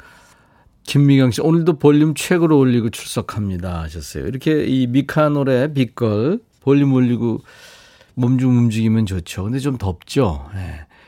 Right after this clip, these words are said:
정영모 씨, "겨울 마스크는 크게 불편하지 않았는데 더운 여름날 마스크, 이거 어찌할런지요?"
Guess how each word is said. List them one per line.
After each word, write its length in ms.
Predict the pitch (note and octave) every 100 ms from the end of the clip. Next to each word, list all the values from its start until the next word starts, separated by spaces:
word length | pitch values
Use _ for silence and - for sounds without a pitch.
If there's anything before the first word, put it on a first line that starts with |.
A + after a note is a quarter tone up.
| -
정영모 480 | C#3+ C#3+ C#3+ C3+ A2
씨, 200 | - F#2+
"겨울 400 | - C#3 D#3+ E3+
마스크는 640 | D#3 C#3+ - - D#3+ F3
크게 300 | - - D#3+
불편하지 600 | D3 B2 - A#2 G#2+ G2
않았는데 420 | F#2 E2+ E2 D#2+ D2 - - _
더운 400 | - A#2 C3 C3
여름날 460 | A#2 A#2 A2 A2+ G#2
마스크, 460 | F2+ E2 - -
이거 140 | G2+ C3
어찌할런지요?" 760 | B2 D#3 C#3+ C3+ B2 F#2+ F2